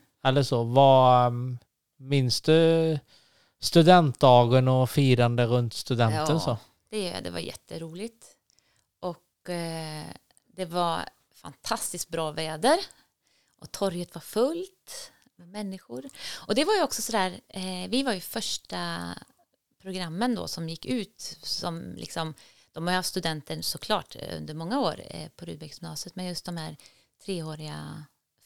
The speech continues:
Speaker 2: för-, stud-, eh, högskoleförberedande programmen. Eh, det var ju nytt, så att vi fick ju vara med och liksom forma,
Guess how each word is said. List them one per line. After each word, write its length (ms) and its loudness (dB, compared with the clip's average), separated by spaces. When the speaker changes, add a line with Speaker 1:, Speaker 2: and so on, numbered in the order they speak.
Speaker 2:
för-, 100 -16
stud-, 380 -8
eh, 100 -8
högskoleförberedande 1080 -10
programmen. 440 -10
Eh, 500 -10
det 80 -2
var 100 2
ju 60 0
nytt, 480 -4
så 160 -8
att 200 -8
vi 160 -8
fick 180 -10
ju 40 -4
vara 80 -2
med 240 -6
och 80 -6
liksom 240 -10
forma, 500 -4